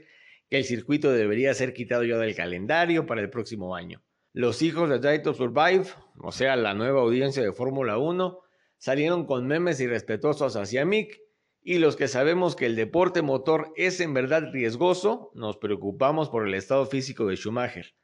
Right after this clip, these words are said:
La desaceleración fue brutal, mortal para una persona sin la preparación física y mental que tienen los pilotos de carreras. El viernes, el misil, el incendio, la preocupación.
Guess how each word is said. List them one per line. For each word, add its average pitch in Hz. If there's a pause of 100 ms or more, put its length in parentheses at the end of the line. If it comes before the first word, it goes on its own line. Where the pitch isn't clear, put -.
(400)
La 139
desaceleración 139
fue 196
brutal, 156 (320)
mortal 170
para 165
una 160
persona 143
sin 139
la 117
preparación 113
física 147
y 113
mental 110
que 143
tienen 127
los 117
pilotos 107
de 98
carreras. 92 (400)
El 143
viernes, 226
el 135
misil, 190 (340)
el 120
incendio, 190
la 127
preocupación. 85